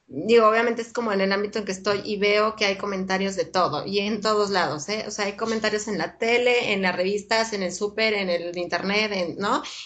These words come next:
Y aparte lo dice el pediatra, el nutriólogo, el Kellogg's, ¿no? O bueno, cualquier, eh,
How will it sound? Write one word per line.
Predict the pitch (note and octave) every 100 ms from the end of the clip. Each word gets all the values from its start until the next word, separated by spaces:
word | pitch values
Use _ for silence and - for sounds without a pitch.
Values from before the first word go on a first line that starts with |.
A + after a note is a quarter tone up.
| -
Y |
aparte | G#3+ G#3 A#3 A#3 C4+
lo | C4+ B3
dice | B3 B3 - B3+
el | B3+
pediatra, | G#3 G#3 G#3+ G#3+ A3+
el | A#3
nutriólogo, | G#3+ G3 G3+ G#3 G#3+ A3 A#3 A#3+ - -
el | G#3 G3+ G3+ G3+ G3 F#3+ F#3 - -
Kellogg's, | - A3+ B3 C4+ E4 -
¿no? | G3 A#3 C#4+ A#3 G3
O | G3+
bueno, | A#3 A#3+ G#3
cualquier, | E3+ F#3+ G#3 G#3
eh, | G#3+ - F#3 F3+